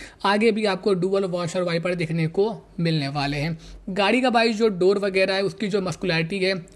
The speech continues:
जो भाई छत है, जो वहाँ की मस्कुलैरिटी है भाई, सब कुछ आपको न्यू मिलने वाली है। मतलब जो है मारुति कंपनी जो है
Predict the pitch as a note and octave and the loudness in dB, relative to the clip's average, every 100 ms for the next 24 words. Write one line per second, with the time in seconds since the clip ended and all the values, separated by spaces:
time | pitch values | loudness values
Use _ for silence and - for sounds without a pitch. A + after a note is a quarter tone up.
0 | - F3+ G3 F#3 F#3 - F3+ F#3+ G3 F#3 | -4 0 0 0 -2 -4 -2 -2 0 -2
1 | E3+ D#3+ F3 E3 G#3 G3 F3+ F#3+ F3 G3 | -2 -2 -4 -4 -4 -4 -2 -2 -2 -2
2 | G3+ F#3+ G3 - - - _ _ _ _ | -2 0 0 -2 -16 -20 _ _ _ _
3 | - G3+ E3 A3+ F3 F3 E3 C4 - - | -4 -4 0 0 2 0 0 -4 -6 -20
4 | - _ G3+ B3 A3 F3 E3 D#3+ D3+ E3 | -20 _ 6 6 6 4 2 2 2 2
5 | E3+ E3 - - - A3+ A#3 C#4 A#3+ C4+ | 0 -2 -12 -20 0 2 4 2 4 4
6 | C4+ C4+ A3+ A3 B3 D4 C#4 B3 A#3 B3+ | 6 4 4 2 4 2 4 2 4 2
7 | A#3+ A#3 B3 | 2 2 0